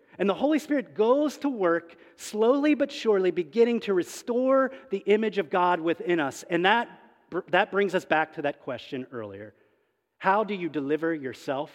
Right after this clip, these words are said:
from your contradictory nature? You can't. But God has provided a way in Jesus. Let's pray. Jesus, we praise you for defeating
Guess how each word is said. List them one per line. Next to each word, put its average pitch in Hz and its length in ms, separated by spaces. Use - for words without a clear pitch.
from 127 240
your 143 100
contradictory 147 800
nature? 143 340
You 127 180
can't. 107 360
But 143 100
God 202 380
has 185 180
provided 170 600
a 160 60
way 131 440
in 113 320
Jesus. 107 400
Let's - 140
pray. 101 320
Jesus, - 720
we 160 80
praise 180 360
you 165 100
for 156 140
defeating 147 640